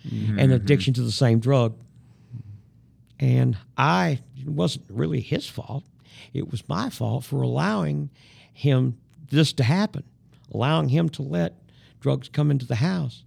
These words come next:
Speaker 1: Mm-hmm.
Speaker 2: And it was around the time of February, no, late, mid-January. This was right after New Year's of twenty twenty-one. I relapsed.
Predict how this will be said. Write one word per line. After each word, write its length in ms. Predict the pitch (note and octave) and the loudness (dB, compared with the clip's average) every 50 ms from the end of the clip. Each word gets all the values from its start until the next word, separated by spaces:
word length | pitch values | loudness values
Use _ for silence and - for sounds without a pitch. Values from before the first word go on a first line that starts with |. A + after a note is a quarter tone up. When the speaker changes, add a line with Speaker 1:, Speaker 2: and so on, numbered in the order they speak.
| - - - | -20 -14 -10
Speaker 1:
Mm-hmm. 440 | G2+ G2 F#2 F2+ F2 F2+ F2 F2 F2 F2 F2 - _ _ _ _ _ - _ - _ _ _ _ - | -8 -8 -8 -8 -8 -10 -10 -10 -12 -12 -14 -20 _ _ _ _ _ -20 _ -20 _ _ _ _ -2
Speaker 2:
And 500 | C#3+ C#3+ C#3+ C#3 C#3 C#3 C#3+ C#3+ B2 - - _ - _ _ _ - _ _ _ _ - | 0 2 2 2 2 2 0 0 -2 -4 -8 _ -20 _ _ _ -20 _ _ _ _ -6
it 120 | D3 - | -4 -4
was 160 | - D3 B2 C3 | -4 -4 -2 -2
around 460 | C#3 C3+ C#3 C#3+ D3 D3 D3 D3 D3 | -2 -2 0 0 0 2 0 0 -2
the 60 | C3+ | -4
time 360 | - - C#3+ D3+ D#3 D#3 D#3 C#3+ | -4 -4 -2 -2 0 0 -2 -2
of 80 | B2 | -4
February, 880 | - - - F3 F3 D#3+ D#3 E3+ D#3+ D#3+ D3 C3+ C3+ C3+ C3+ C3+ B2+ - _ _ _ _ _ _ _ _ _ - _ _ _ _ - _ - - | -8 -6 -4 -2 -2 0 0 -2 -2 0 0 0 0 -2 -2 -4 -6 -8 _ _ _ _ _ _ _ _ _ -20 _ _ _ _ -20 _ -6 0
no, 280 | F3 F3+ F3 E3 C#3 A2+ - - - | 2 2 2 2 0 -2 -6 -10 -8
late, 280 | C#3+ D#3+ E3 F3 E3+ - | -4 -2 -2 -2 -2 -6
mid-January. 1000 | - D#3 E3 G3 G3+ D#3 B2+ C3 D#3+ D#3 E3 E3 D3 C3+ C#3 C#3 C#3 C3+ B2+ - _ - _ _ _ - | -8 -2 0 0 0 0 2 0 2 2 4 4 2 2 0 0 -2 -4 -6 -8 _ -20 _ _ _ -20
This 120 | - - | -14 -8
was 160 | F#3 E3+ C3 D#3 | -6 -6 -4 -2
right 140 | E3+ E3+ F3 | -2 0 0
after 220 | E3+ E3+ - D3+ | 0 -2 -4 -6
New 160 | C#3+ D#3 D3+ D3+ | -4 -2 0 0
Year's 340 | D3+ D#3 D#3 D#3 C#3+ - - | 0 0 0 -2 -2 -4 -8
of 120 | C3+ - | -14 -12
twenty 260 | - - C#3 C#3+ C#3 C3 | -6 -4 -2 0 -2 -2
twenty-one. 580 | C3 C3 C#3 C#3 C3+ C3+ D3 D#3+ - - C3 - _ _ _ _ - _ - _ _ _ _ _ _ - - - _ _ _ - _ _ _ _ _ _ _ _ - _ _ _ _ _ _ _ _ _ _ _ _ _ _ - - | -4 -4 -4 -2 -2 -2 -4 -4 -6 -8 -12 -14 _ _ _ _ -20 _ -20 _ _ _ _ _ _ -20 -20 -20 _ _ _ -20 _ _ _ _ _ _ _ _ -20 _ _ _ _ _ _ _ _ _ _ _ _ _ _ -6 -2
I 100 | - D3+ | 2 4
relapsed. 680 | D3+ D#3 F3+ G#3+ A3+ F#3 D#3 C#3 C3+ B2+ - - - | 4 6 6 4 2 2 0 0 -2 -4 -8 -14 -20